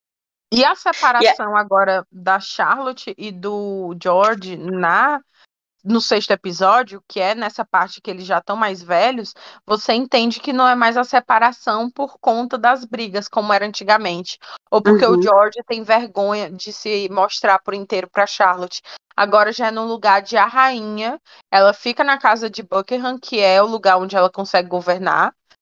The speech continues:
Speaker 1: e ela deixa o George lá na casa, no campo dele, o, o fazendeiro George, porque ela quer resguardar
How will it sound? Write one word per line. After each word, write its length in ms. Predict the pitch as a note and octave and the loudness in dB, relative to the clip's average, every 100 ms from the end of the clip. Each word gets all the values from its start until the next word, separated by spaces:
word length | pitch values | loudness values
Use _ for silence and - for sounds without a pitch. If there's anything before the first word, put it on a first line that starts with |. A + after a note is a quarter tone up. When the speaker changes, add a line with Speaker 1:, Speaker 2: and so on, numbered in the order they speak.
| _ _ - | _ _ 0
Speaker 1:
e 80 | A#3+ | 4
ela 200 | A3+ C4 | 6 4
deixa 640 | A#3+ A3+ A#3+ - C#4 C#4+ - | 2 0 -2 0 0 0 -2
o 340 | B3 B3 A#3+ | -2 -2 -6
George 520 | G3+ A3+ G3 G3+ G3+ C4+ | 0 4 4 4 -2 0
lá 180 | A3 | 2
na 140 | G#3+ A3+ | 2 0
casa, 300 | A3 G3+ G#3 | 0 0 -4
no 180 | G#3 G#3 | -10 -6
campo 320 | A3 F#3 G#3 | -4 -4 -4
dele, 420 | F#3+ F3 F3+ A3 | -2 0 0 -2
o, 120 | A3+ - G3+ G3 | -4 -4 -4 -4
o 20 | F#3+ | -2
fazendeiro 640 | - G3 G#3 G3 F#3+ G3 G3+ | 0 0 -2 -4 -4 -6 0
George, 560 | F#3 E3+ F3+ F#3 B3 - _ _ _ _ _ _ | 4 4 4 0 -12 -16 _ _ _ _ _ _
porque 540 | C4 C4+ - B3 B3 - | 0 2 2 4 2 2
ela 280 | A#3 B3+ | 2 2
quer 180 | - B3+ | 0 -2
resguardar 640 | B3 A#3 A3+ C4 A#3+ B3+ | -2 -2 0 0 2 0